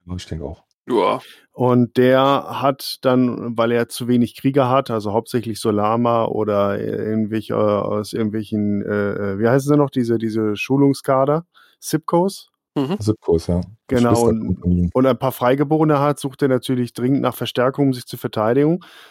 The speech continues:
Speaker 3: und zieht halt in die Schlacht gegen die Geisterbären, um halt da neue Krieger quasi zu gewinnen, ne?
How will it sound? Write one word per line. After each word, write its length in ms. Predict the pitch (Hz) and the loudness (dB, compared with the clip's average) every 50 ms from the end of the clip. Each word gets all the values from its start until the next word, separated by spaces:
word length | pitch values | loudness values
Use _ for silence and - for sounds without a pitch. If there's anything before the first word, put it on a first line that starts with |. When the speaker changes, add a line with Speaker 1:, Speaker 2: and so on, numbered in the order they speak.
| _ _ | _ _
Speaker 3:
und 240 | - - 127 120 117 | -2 0 2 2 2
zieht 380 | - - - 147 156 160 - - | 0 -2 -2 -2 -2 -2 -2 -2
halt 300 | 143 143 139 143 135 - | 0 2 2 0 0 -2
in 360 | - 131 127 123 127 127 123 | -2 0 0 2 2 0 0
die 120 | 120 120 | -2 -4
Schlacht 340 | - - - 131 127 - - | -4 -2 0 0 0 -2 -2
gegen 140 | - 139 120 | 0 0 2
die 100 | 117 110 | 2 2
Geisterbären, 760 | 101 107 104 110 107 - - 131 123 127 123 123 131 135 139 127 | 2 0 0 0 0 -2 -4 -2 0 0 0 2 2 0 0 0
um 180 | 127 123 117 113 | 0 0 0 0
halt 220 | 120 120 120 - | 0 0 0 0
da 200 | 123 113 113 117 | 0 0 0 0
neue 360 | 117 113 113 113 120 120 120 117 | 0 0 2 2 2 2 0 -2
Krieger 380 | - - - 139 131 127 113 107 | -4 -6 -4 -2 0 0 -2 -2
quasi 460 | _ - 113 107 107 104 101 107 101 | _ -2 0 0 0 0 -2 -6 -12
zu 200 | - - 117 113 | -10 -6 -6 -4
gewinnen, 520 | 107 113 110 127 127 123 117 101 92 90 | -2 0 0 2 2 4 2 2 0 0
ne? 240 | 95 113 160 202 208 | 0 0 0 0 -2